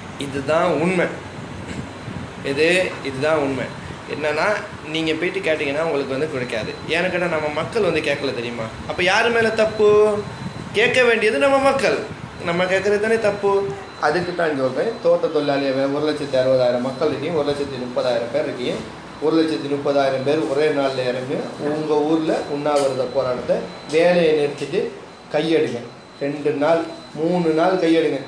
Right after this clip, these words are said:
உண்ணாவிரத போராட்டம் மூணு நாள் கையெடுங்க. வறுமையில வாழ்ந்த நமக்கு பெருமை தேவைப்படாது. இந்த மூணு நாள் உண்ணாவிரத போராட்டத்தை ஒட்டுமொத்த மலையக மக்கள் கட்சி பார்க்கக்கூடாது, ஜாதி, மதம், இன,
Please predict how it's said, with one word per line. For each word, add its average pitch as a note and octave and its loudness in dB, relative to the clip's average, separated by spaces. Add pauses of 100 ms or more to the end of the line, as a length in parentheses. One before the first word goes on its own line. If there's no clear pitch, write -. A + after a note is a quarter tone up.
(100)
உண்ணாவிரத C#3 0
போராட்டம் B2+ -4
மூணு C#3 -2
நாள் D#3 2
கையெடுங்க. D3+ 0
வறுமையில C#3 -2
வாழ்ந்த C3+ -2
நமக்கு C3+ -4
பெருமை D3+ -2
தேவைப்படாது. A#2 -2 (260)
இந்த D3 0
மூணு D#3 0
நாள் D3+ 2
உண்ணாவிரத D#3+ 2
போராட்டத்தை C#3 0
ஒட்டுமொத்த - 2
மலையக D3+ 2
மக்கள் C#3+ -2
கட்சி B2+ -4
பார்க்கக்கூடாது, C3+ 0
ஜாதி, D3 0
மதம், C#3 -2
இன, C#3+ -4